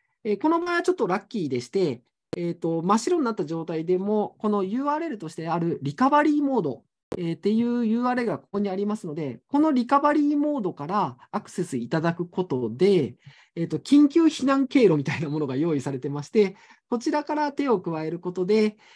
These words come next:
えーと、その白い画面を回避する手段をいくつか得ることができます。うん、なので、えーと、割と最初にインストールするときに、この管理者のメールアドレス、割と適当にされてる方きっと多いと思うんですが、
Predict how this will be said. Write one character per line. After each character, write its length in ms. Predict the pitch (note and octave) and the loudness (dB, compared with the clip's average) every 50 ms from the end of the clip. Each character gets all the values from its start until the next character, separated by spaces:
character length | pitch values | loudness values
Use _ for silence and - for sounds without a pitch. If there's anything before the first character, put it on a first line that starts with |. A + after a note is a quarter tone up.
| _ _ _ _ | _ _ _ _
え 120 | G3 F#3 | 0 0
ー 60 | F3+ F3+ | 0 2
と、 140 | - D#3+ | 0 -4
そ 120 | D#3+ - F3 | -2 0 0
の 80 | F3 | 0
白 260 | E3+ - G3+ G3+ A3 G3+ | 0 2 2 4 4 4
い 60 | F3+ | 2
画 140 | F3+ E3+ E3 | 2 0 -2
面 180 | E3 D#3+ D#3 | -4 -6 -6
を 80 | D#3+ D#3 | -8 -8
回 280 | - - D#4 D#4+ C#4 | -4 -2 0 0 0
避 140 | A3 G3+ F3 | -2 -6 -12
す 180 | C#3+ - - C3+ | -14 -10 -8 -8
る 160 | C3 A#2+ - - - | -8 -8 -10 -8 -8
手 80 | G#3 | -2
段 240 | F#3+ F3+ D#3 E3 F3 | -2 0 0 0 0
を 140 | G3+ G#3+ F#3+ | 0 0 0
い 80 | G#3 | 2
く 120 | G#3+ G#3+ F3+ | 0 0 -2
つ 140 | F3+ - - | -2 -6 -6
か 240 | B2+ A2+ - - _ _ _ | -6 -6 -6 -6 _ _ _
得 120 | D#3 E3+ E3 | -6 -6 -4
る 60 | D#3 | -4
こ 120 | - D3 | -6 -4
と 100 | C#3+ A3 | -4 -2
が 120 | A3 F3+ C#3 | -2 -2 -2
で 120 | C3 A#2+ | -2 -6
き 120 | - - | -8 -8
ま 120 | A2 G#2 - | -10 -10 -10
す。 140 | - - _ _ _ _ _ _ _ _ _ _ _ _ _ _ _ | -12 -20 _ _ _ _ _ _ _ _ _ _ _ _ _ _ _
う 60 | F3+ | -10
ん、 80 | D3+ C#3 - _ _ _ - | -10 -10 -12 _ _ _ -2
な 120 | A3+ C4+ | 2 2
の 140 | C#4 A#3 F3+ | 4 4 4
で、 300 | F3+ G3 E3 G#2 - - _ _ _ _ - - - _ | 4 4 2 2 -2 -8 _ _ _ _ -20 -20 -12 _
え 120 | D#3+ D#3+ | -4 -4
ー 80 | D3+ - | -4 -2
と、 480 | - D#3+ D#3+ D#3+ D#3+ D#3 D3 C#3 - _ _ _ _ - - | -2 -2 0 0 0 -2 -4 -6 -10 _ _ _ _ 0 2
割 240 | G#3+ B3+ D4+ D4 | 4 4 4 2
と 140 | - E4 D#4+ | 2 -2 0
最 180 | - C#4 C#4+ D4+ | 4 4 4 4
初 160 | C#4+ - D#4 | 2 0 0
に 100 | D#4 D4+ | 2 2
イ 60 | D4+ | 2
ン 80 | D#4 D4+ | 2 0
ス 40 | - | 0
ト 120 | D#4 D4+ | -2 -2
ー 40 | C4 | -2
ル 100 | G3 F3+ | -2 -2
す 100 | - F3 | -2 -4
る 80 | E3+ | -6
と 100 | - F3+ | -6 -8
き 100 | D3+ D#3+ | -8 -6
に、 120 | D#3 D#3+ D3+ | -6 -6 -4
こ 100 | - F3+ | -2 0
の 100 | F#3 F3 | 0 2
管 180 | - A3 A3+ | 2 2 4
理 80 | B3+ C4+ | 4 2
者 80 | C4 C4 | 2 2
の 80 | G3+ | 2
メ 120 | F3 E3 D#3+ | 2 0 0
ー 20 | |
ル 60 | D#3 | -2
ア 20 | D#3 | -2
ド 40 | D3+ | -2
レ 60 | C#3+ | -4
ス、 120 | C3 - | -4 -4
割 200 | C3+ D#3 G3+ A#3+ | -4 -2 -2 -4
と 100 | B3 C4 | -4 -6
適 240 | A3+ - G#3+ - - | -6 -6 -6 -6 -6
当 200 | _ D4+ D4 D4 | _ -4 -2 -2
に 100 | D4 D4 C4+ | -2 -2 0
さ 120 | - C4+ | 0 -2
れ 80 | C#4 C4+ | -2 -2
て 100 | - C#4 | -6 -6
る 60 | C4+ | -4
方 200 | - A3+ - C#3 | -6 -6 -6 -8
き 140 | - - - | -12 -12 -20
っ 60 | _ | _
と 160 | - A3 F#3+ - | -4 -4 -2 0
多 160 | F#3+ A3 B3+ | 0 0 2
い 120 | C4+ C4+ - | 2 0 0
と 80 | - | -2
思 160 | D#3 D3 D3 C#3+ | -4 -4 -4 -4
う 40 | |
ん 40 | C3 | -4
で 80 | A2 A2 | -6 -8
す 140 | - - C3 | -12 -6 -4
が、 220 | D3+ C3+ G#2 - | -4 -4 -4 -6